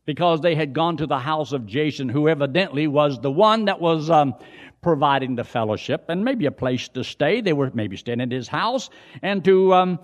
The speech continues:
they assaulted his house and brought him out to the people.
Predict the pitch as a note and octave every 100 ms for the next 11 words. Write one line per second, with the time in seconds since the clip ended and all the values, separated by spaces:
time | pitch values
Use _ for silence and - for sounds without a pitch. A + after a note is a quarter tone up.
0 | - D#3 D3+ - G3+ A3 G#3 G#3+ G#3+ E3
1 | G3+ A#3+ A#3+ E3+ C3 C#3+ G#3+ A3+ G#3+ -
2 | F3 A#3+ B3 G3 G3 F#3 G#3+ C4 C#4 C#4+